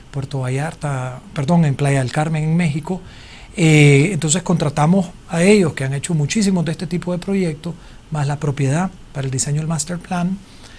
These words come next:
Nosotros, con un poco de experiencia que tenemos de unos desarrollos que hicimos en España por los últimos cinco o seis años, pues, teníamos muchas relaciones con proveedores de allá,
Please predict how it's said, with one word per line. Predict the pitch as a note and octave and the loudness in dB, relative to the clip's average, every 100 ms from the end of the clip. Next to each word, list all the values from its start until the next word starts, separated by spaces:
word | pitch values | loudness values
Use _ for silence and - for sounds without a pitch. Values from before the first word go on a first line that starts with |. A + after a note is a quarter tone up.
| - - | -18 -8
Nosotros, | D3 D#3+ D3+ E3+ | -4 -2 -2 -2
con | D#3+ | -2
un | E3 | -2
poco | E3+ E3+ | -2 -2
de | F3+ | -4
experiencia | F3 E3 F3 E3 | -2 -2 -2 -4
que | C#3+ | -6
tenemos | C#3 C#3+ D#3 E3 | -6 -4 -4 -2
de | D#3+ C#3+ C3 - - | -2 -2 -4 -8 -6
unos | D#3+ | -4
desarrollos | D#3+ E3 D#3+ E3+ | -4 -4 -4 -4
que | D3 | -4
hicimos | - D#3 E3 | -6 -4 -4
en | D#3+ | -6
España | D#3+ F3 D#3+ | -4 -4 -4
por | D3 | -6
los | C#3+ | -8
últimos | C3+ C#3+ D3+ - | -6 -6 -6 -6
cinco | F3 - | -6 -6
o | |
seis | D3 E3+ - | -6 -4 -4
años, | F3+ E3 F#3+ | -4 -4 -6
pues, | - C#3+ - - - - | -8 -10 -10 -20 -20 -12
teníamos | D3+ C#3+ D#3 E3+ | -6 -2 0 0
muchas | E3 E3+ F3 | 0 -2 -4
relaciones | F3 D#3+ E3+ E3+ C#3+ | -4 -4 -4 -6 -6
con | D#3 | -8
proveedores | D3 D3+ C#3+ C#3 D#3 | -6 -6 -4 -4 -4
de | D#3 | -4
allá, | F3 E3 G3 | -2 -2 -4